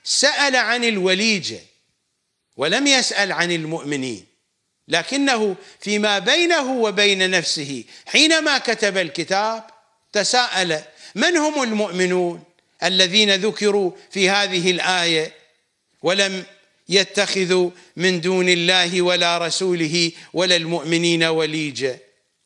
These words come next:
فرجع الجواب: "الوليجة الذي يقام دون ولي الأمر". وحدثتك نفسك عن المؤمنين من هم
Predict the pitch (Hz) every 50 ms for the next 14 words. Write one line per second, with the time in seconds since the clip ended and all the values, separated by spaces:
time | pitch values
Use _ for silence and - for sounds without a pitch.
0 | _ _ _ _ _ _ _ _ _ _ _ _ _ _ - 165 180 208 254 247
1 | 208 240 226 196 208 220 208 180 156 196 202 208 220 208 196 170 135 113 110 -
2 | - _ _ _ _ _ - - - - - - 196 226 233 214 220 233 226 233
3 | 240 311 349 370 349 294 233 294 269 277 277 262 254 254 254 254 254 247 - _
4 | _ _ _ _ _ _ _ _ _ _ _ - 202 214 214 202 208 220 254 262
5 | 226 214 233 214 202 175 143 123 - - - - _ - - 156 185 214 214 214
6 | - 226 254 285 294 294 294 294 294 302 294 302 302 294 302 294 294 294 - _
7 | _ _ _ - 131 143 170 294 359 381 381 359 349 330 302 277 254 226 220 214
8 | 196 185 180 160 151 139 127 127 123 110 98 87 - _ - - _ _ _ _
9 | _ _ _ _ _ _ _ _ _ _ _ _ _ _ _ _ _ _ _ _
10 | _ _ _ _ _ _ _ _ _ _ _ _ - 139 147 151 165 180 180 160
11 | 156 180 165 - 226 226 - - 202 180 185 220 220 - - 226 202 - - 196
12 | 160 165 185 190 180 180 175 170 170 175 175 139 165 175 185 185 202 233 254 254
13 | 233 226 208 202 220 285 320 285 220 208 247 233 208 180 143 117